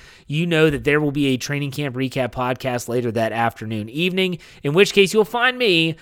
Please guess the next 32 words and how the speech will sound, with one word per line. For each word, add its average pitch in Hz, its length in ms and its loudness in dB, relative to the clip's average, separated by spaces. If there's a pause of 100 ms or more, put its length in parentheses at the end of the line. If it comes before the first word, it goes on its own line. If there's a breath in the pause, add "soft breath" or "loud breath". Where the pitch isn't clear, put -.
(120 loud breath)
talking 160 340 -2
about 147 200 2
all 156 200 2
things 151 260 -4
Pittsburgh 143 420 -4
Steelers. 127 460 0
Make 202 200 -2
sure 135 460 2 (200 loud breath)
behind 139 260 -2
the 135 40 -4
steel 131 220 -2
curtain 127 260 -6
dot 113 180 0
com 139 240 -6
is 135 100 -6
your 113 100 -4
one-stop 117 480 -6
shop 135 280 -2
for 117 80 -4
all 120 120 0
things 110 260 -10
Pittsburgh 117 400 -4
Steelers. 147 460 0 (260 loud breath)
On 135 120 2
top 156 280 2
of 143 80 -4
that, 151 180 4
wherever 139 320 0
you 185 160 0
get 165 180 0
your 139 80 -4
podcast, 160 680 -4